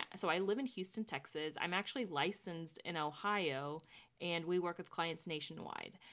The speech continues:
Now, for contract-specific issues, we do work with other attorneys.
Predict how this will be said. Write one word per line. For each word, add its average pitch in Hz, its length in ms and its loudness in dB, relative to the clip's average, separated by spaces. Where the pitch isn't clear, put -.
Now, 165 480 6
for 180 280 6
contract-specific 190 1200 4
issues, 165 440 -2
we 190 140 0
do 220 420 2
work 160 340 2
with 160 320 4
other 151 180 0
attorneys. 151 640 -2